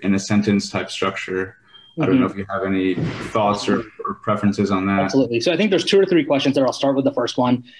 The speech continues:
Speaker 2: Um, even though consulting firms, like, especially for these bridge programs, they say that, like, a, a two-page C V is acceptable, um, your goal should be one page. Um, it's, it's what those folks are most used to. Uh, and it,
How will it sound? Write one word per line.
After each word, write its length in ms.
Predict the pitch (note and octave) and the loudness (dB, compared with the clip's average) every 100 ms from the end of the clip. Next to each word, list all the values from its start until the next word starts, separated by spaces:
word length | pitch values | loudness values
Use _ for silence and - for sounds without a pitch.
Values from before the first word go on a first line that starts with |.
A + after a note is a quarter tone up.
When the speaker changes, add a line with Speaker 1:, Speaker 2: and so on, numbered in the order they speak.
| _ | _
Speaker 2:
Um, 420 | A#2+ C3+ C3 C3 - - | -2 2 2 0 -6 -2
even 280 | F#3 A3 | 2 4
though 120 | G#3 F3+ | 4 4
consulting 500 | F3 C#3+ D3 D#3+ D3 | 2 2 0 0 0
firms, 440 | D#3 D3 D3+ C#3 | 2 2 2 0
like, 180 | C#3+ C#3 | -2 -2
especially 440 | C#3 - D#3 F3 E3+ | -2 -2 0 0 2
for 80 | |
these 200 | D3 C#3 | 4 4
bridge 280 | B2+ C3+ C3 | 4 0 0
programs, 400 | - A#2+ B2 B2 | -2 -2 0 0
they 100 | B2+ | -2
say 200 | A#2 C#3 | 0 2
that, 160 | C3+ B2 | 2 0
like, 160 | A#2+ | -4
a, 80 | A#2+ - - | -6 -8 -8
a 60 | D3+ | -4
two-page 420 | - D#3 A#2+ - | -2 0 0 0
C 140 | C3+ | 0
V 100 | B2 | 0
is 100 | A#2+ | -2
acceptable, 640 | A#2 - A#2 D3+ F3 C4+ - _ _ - | -4 -4 -4 -2 0 -2 -6 _ _ -4
um, 200 | C#3 B2+ | 0 0
your 140 | C3+ D#3 | 2 2
goal 220 | D3 C#3 | 2 2
should 160 | D3 | 2
be 100 | C3 | 2
one 220 | A#2+ G#2+ A2+ | 2 0 -4
page. 420 | - A2 - - _ _ _ | -8 -8 -10 -12 _ _ _
Um, 360 | C#3 C3 B2+ B2+ | -2 2 2 2
it's, 480 | D3 C#3 - - - _ _ _ | 0 0 -2 -6 -10 _ _ _
it's 320 | - - C#3+ | -12 -4 -4
what 360 | C#3 D#3 D#3 - - | 0 -2 -2 -12 -4
those 260 | D3 D3 | 0 2
folks 260 | C#3+ C#3+ C#3 | 2 0 4
are 60 | C3+ | 4
most 300 | C3 B2 B2 | 4 2 0
used 240 | C3+ - | 0 2
to. 260 | F#3 B3 C#4 - _ | 2 2 0 -6 _
Uh, 140 | C3+ B2+ | -4 -2
and 140 | D#3+ D3+ | -2 -2
it, 220 | - - | -2 -10